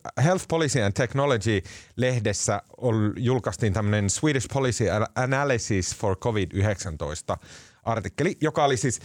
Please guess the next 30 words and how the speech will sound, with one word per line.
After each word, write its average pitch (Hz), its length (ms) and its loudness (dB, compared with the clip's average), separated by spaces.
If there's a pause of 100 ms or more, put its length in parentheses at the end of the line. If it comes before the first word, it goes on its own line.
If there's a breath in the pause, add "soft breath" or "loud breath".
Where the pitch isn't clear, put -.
(280 loud breath)
se - 120 -2
oli 135 140 0
tämmönen 120 340 0
tota, 117 460 0 (120)
ö, - 20 0 (560)
niinku 123 240 0
katsottiin 147 560 0
kokonaisvaltaisesti 123 920 0
Ruotsin 120 760 2 (260)
tota, 90 420 0 (280)
ö, 90 220 2
korona, 107 460 0 (300)
niinku, 90 400 -2 (1000)
vastausta 104 720 -2 (280)
ja 107 240 0
analysoitiin 90 640 0
sitä. 92 300 -4
Se - 120 -6
oli 113 80 2
uskomattoman 107 640 -2
mielenkiintoinen. 98 720 0 (260 loud breath)
Mä 117 100 0
palaan 117 260 0
siihen 117 240 2
kohta. 110 280 -2
Markku 147 280 -4
Peltonen 151 360 2
myös 107 280 2
julkaisi 127 400 0 (360 loud breath)
Pohjoismaiden 104 920 0